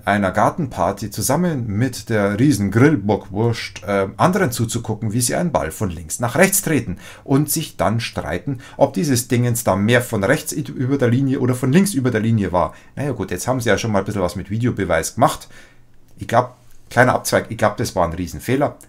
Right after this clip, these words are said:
weil meine Theorie, meine Verschwörungstheorie ist sowieso, dass diese Unentschlossenheit, also das ist eigentlich nicht so richtig, diese Undefiniertheit bestimmter Spielzustände,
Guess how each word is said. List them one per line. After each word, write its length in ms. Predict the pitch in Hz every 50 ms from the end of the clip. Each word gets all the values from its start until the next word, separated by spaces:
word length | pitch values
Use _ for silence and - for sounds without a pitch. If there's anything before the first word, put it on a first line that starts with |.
| - -
weil 160 | - 90 87
meine 280 | 92 120 147 185 185 -
Theorie, 380 | - - 110 95 90 87 80
meine 300 | 78 85 95 127 175 190
Verschwörungstheorie 720 | 190 151 120 110 123 123 123 117 120 - - 113 101 95 92
ist 160 | 87 85 78
sowieso, 420 | - 87 76 82 107 143 151 147 - - - - - - - - - - - - -
dass 240 | 107 107 - -
diese 340 | - - 95 90 - - - - - -
Unentschlossenheit, 1400 | - 151 180 196 - - - - - - 104 107 101 95 - - - - 101 92 92 - - 101 82 82 90 92 -
also 180 | 90 90 95
das 160 | 92 98 101 98
ist 140 | - -
eigentlich 100 | 101 95
nicht 140 | 104 104 101
so 80 | - 117
richtig, 340 | 123 123 - 85 76 - - - - -
diese 160 | 117 143 165
Undefiniertheit 760 | 190 202 208 220 196 - - 110 104 107 104 - 107 98 -
bestimmter 360 | - 95 - - 143 117 110
Spielzustände, 960 | - - - 180 202 220 208 - - 98 87 - - - 85 78 78 80 80